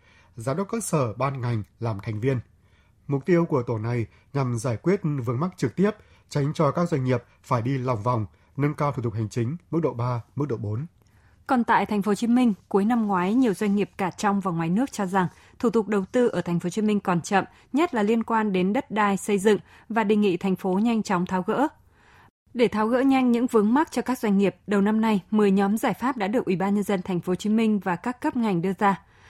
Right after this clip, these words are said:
Speaker 2: Trong đó có việc đẩy mạnh cải cách thủ tục hành chính, phấn đấu trên sáu mươi phần trăm thủ tục hành chính được cung cấp dịch vụ công trực tuyến mức độ ba, mức độ bốn,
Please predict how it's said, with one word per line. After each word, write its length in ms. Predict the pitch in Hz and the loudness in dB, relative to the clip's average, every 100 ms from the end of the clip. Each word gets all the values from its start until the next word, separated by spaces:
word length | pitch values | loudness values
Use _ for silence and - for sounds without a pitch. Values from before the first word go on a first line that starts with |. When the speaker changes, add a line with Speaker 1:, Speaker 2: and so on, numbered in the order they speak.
| - | -8
Speaker 2:
Trong 220 | - 208 | -2 0
đó 160 | 185 180 | 0 0
có 120 | 202 | 0
việc 220 | 214 220 | -2 0
đẩy 120 | 196 | 0
mạnh 220 | 175 180 175 | 0 0 -2
cải 140 | 175 | -4
cách 180 | 247 - | -4 -4
thủ 80 | 208 | -4
tục 160 | 185 190 | -4 -2
hành 120 | 180 | -2
chính, 300 | 202 185 269 - _ | 0 0 0 -6 _
phấn 200 | - 233 | -2 0
đấu 180 | 226 208 | 0 -2
trên 260 | - 269 240 | 0 -2 -2
sáu 220 | - 196 | -2 0
mươi 160 | 247 269 | 0 0
phần 160 | 208 | -2
trăm 240 | - 220 202 | -2 -2 -2
thủ 120 | 185 | -4
tục 140 | 175 | -4
hành 160 | 185 175 | -4 -2
chính 280 | 196 170 220 | -2 -2 -2
được 140 | 233 | -2
cung 180 | 233 202 | -2 -2
cấp 160 | 285 | -4
dịch 200 | - 214 | -4 -4
vụ 120 | 175 - | -4 -4
công 240 | 208 196 | -2 -2
trực 240 | 208 175 | -2 -4
tuyến 240 | 196 185 208 | -2 0 0
mức 140 | 285 | -2
độ 120 | 180 | -2
ba, 320 | 143 196 190 - | 0 2 2 0
mức 160 | 214 262 | -6 -2
độ 120 | 220 | -2
bốn, 300 | 175 170 180 | 0 2 2